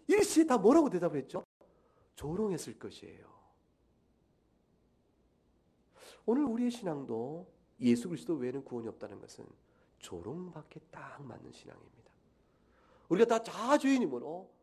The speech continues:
우리 가운데 스스로 의를 이룰 사람은 없다는 말은 조롱받는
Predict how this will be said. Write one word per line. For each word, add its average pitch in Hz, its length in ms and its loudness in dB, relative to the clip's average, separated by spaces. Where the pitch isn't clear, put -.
우리 135 220 -6
가운데 123 300 -4
스스로 170 400 -8
의를 214 220 -4
이룰 139 120 -8
사람은 127 320 -10
없다는 113 480 -8
말은 98 480 -16
조롱받는 170 1000 -12